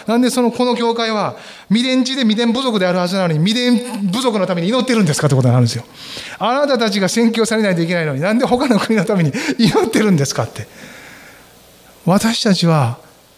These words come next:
神様の心を知ってるからです」と。真理を知ってるからです。もう知ったんだから、これ以上私たちが求める必要はある意味でありません。もっともっと知り続けるという意味ではそうですけど、まだ知らない人がおるんだったら、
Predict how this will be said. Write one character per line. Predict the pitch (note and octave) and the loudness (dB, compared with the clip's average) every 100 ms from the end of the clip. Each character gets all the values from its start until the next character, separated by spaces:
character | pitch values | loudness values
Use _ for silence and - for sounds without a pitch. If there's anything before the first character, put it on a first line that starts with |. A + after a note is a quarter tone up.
| - | -8
神 | - A#3+ | 0 0
様 | A#3 F#3+ E3 | 0 0 -2
の | C3+ | -4
心 | - A3+ A#3+ F#3+ | -2 0 2 2
を | C#3+ | 2
知 | - - | -2 -2
っ | |
て | A3 | 0
る | |
か | G#3+ | 2
ら | G#3+ | 2
で | A#2+ | 2
す」 | G2+ - | -4 -8
と。 | - - - - - - - - - | -10 -18 -20 -20 -20 -20 -20 -20 -12
真 | - - D4 C#4+ G#3 | -8 -4 0 2 4
理 | |
を | D3+ | 2
知 | - | 0
っ | - | 0
て | |
る | A#3 | 2
か | G#3+ | 4
ら | B2+ | 4
で | G#2 | 2
す。 | - - - - - - | 0 -2 -18 -20 -20 -4
も | - A#3 | 2 2
う | |
知 | - - | 0 -6
っ | A#3+ | -8
た | - D4+ | -2 2
ん | |
だ | A3 | 2
か | F3 | 2
ら、 | D#3 | 0
こ | G#3+ | 0
れ | B3+ | 0
以 | |
上 | A3 F3 | 0 -2
私 | F#3+ C4+ | 0 -2
た | C4+ | -2
ち | G3 | -2
が | E3 | 0
求 | G3+ A#3 | 0 0
め | A#3+ | 2
る | A#3 | 0
必 | A3+ B3 | 0 -2
要 | |
は | G3+ | 0
あ | A3 | 0
る | |
意 | D4 | 0
味 | A3+ | 0
で | |
あ | D#3 | 0
り | E3 | 0
ま | D#3+ | 0
せ | F#3 | 0
ん。 | B2 - - - - - - | -2 -4 -20 -20 -20 -4 2
も | B3 | 2
っ | |
と | B3 | 4
も | G3+ | 2
っ | |
と | G#3+ | 2
知 | E3 B3 | -2 -2
り | B3+ | -2
続 | A#3+ A#3+ B3+ | -2 -4 -2
け | C4+ | -2
る | G#3 | 0
と | |
い | F3+ | 0
う | |
意 | |
味 | E3 | 0
で | C#3+ | 0
は | |
そ | B2 G3 | 0 0
う | |
で | D3+ | 0
す | A#2+ | 0
け | D3+ | -2
ど、 | C#3+ B2+ - - - - - - | -2 -2 -6 -20 -20 -20 -6 0
ま | C4 | 0
だ | C4 | 0
知 | G3 C4+ | -2 -2
ら | C4+ | 0
な | B3 | 0
い | |
人 | G3 G3+ | 0 -2
が | F3+ | 0
お | A#3 | 2
る | F#3+ | 2
ん | |
だ | C3+ | 2
っ | A#2 | 0
た | C3 | -4
ら、 | G#2+ - | -4 -8